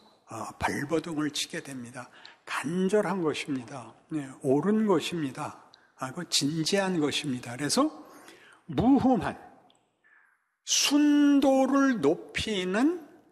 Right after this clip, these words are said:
회개, 예, 그리고,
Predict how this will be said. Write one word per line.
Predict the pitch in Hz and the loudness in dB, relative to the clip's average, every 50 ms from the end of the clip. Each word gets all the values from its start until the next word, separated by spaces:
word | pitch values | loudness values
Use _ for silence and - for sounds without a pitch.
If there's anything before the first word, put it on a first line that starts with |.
| _ _ _ - | _ _ _ -8
회개, | - - 156 - - 127 - - - - - _ _ _ _ _ _ _ _ _ _ _ _ _ _ _ _ - _ _ _ | -4 -4 -4 -4 -4 -8 -8 -8 -14 -20 -20 _ _ _ _ _ _ _ _ _ _ _ _ _ _ _ _ -20 _ _ _
예, | 147 127 123 120 117 | -14 -12 -12 -14 -10
그리고, | - 143 131 127 135 139 127 131 127 120 117 | -10 -10 -10 -8 -10 -8 -8 -8 -10 -12 -16